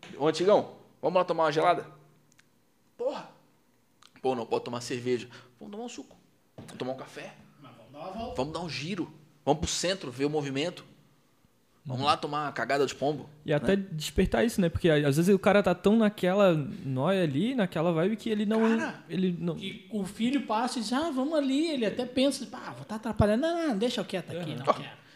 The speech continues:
Speaker 1: esse dia, foi o dia da bandeira, né? Aí, pô, tava aí o coronel lá, disse assim,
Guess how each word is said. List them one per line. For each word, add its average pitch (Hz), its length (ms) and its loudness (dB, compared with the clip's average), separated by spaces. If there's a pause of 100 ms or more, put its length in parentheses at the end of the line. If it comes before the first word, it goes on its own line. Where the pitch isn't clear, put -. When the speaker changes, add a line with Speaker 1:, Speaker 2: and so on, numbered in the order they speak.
(120)
Speaker 1:
esse - 160 -14
dia, 107 320 -4 (520)
foi - 180 -14
o - 40 -8
dia 113 100 -4
da 117 80 0
bandeira, 127 340 -2
né? 120 140 -8 (1300)
Aí, 220 240 -10
pô, 214 200 -6
tava 190 260 -6
aí 196 100 -4
o 202 60 -12
coronel 185 420 -8
lá, 202 140 -10
disse - 260 -16
assim, - 20 -20